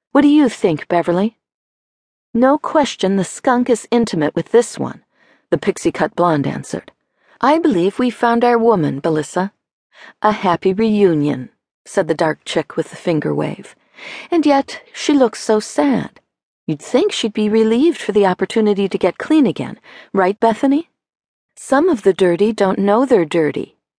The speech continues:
the brunette said, "until they're clean enough to smell the flowers." I chuckled away my nervousness as I looked at each of them in turn. "What, no Brunhilde among you?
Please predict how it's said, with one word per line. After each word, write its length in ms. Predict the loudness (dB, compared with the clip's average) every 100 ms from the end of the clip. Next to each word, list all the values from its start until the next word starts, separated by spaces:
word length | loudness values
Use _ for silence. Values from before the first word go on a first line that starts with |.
| -4
the 80 |
brunette 400 | -2 0 0 -4
said, 360 | -10 -10 -10 -14 _ _ _ _ -2
"until 300 | 0 0 2
they're 160 | 2
clean 380 | 0 0 2 4
enough 280 | 4 0 -2
to 120 | -8
smell 360 | -10 -6 -4 -2
the 120 | -4
flowers." 720 | -2 0 0 -2 -8 -18 -20 _ _ _ _ _ _ _ _ _ _
I 80 | -8
chuckled 380 | -4 -2 0 2
away 200 | 4 4
my 160 | 2 0
nervousness 720 | 2 0 -2 -6 -6 -6 -6
as 120 | -2
I 80 | 0
looked 260 | 0 -2
at 120 | -4
each 180 | -4 -4
of 80 | -6
them 220 | -4 -4
in 120 | -4
turn. 380 | -4 -4 -4 -6 -12 _ _ _ _ _ _ _
"What, 380 | 0 2 0 -6 -20 _ -20 -20 _
no 220 | 2 2
Brunhilde 960 | 4 4 4 2 0 2 4 4 2 0
among 320 | 0 0 0
you? 300 | 0 0 0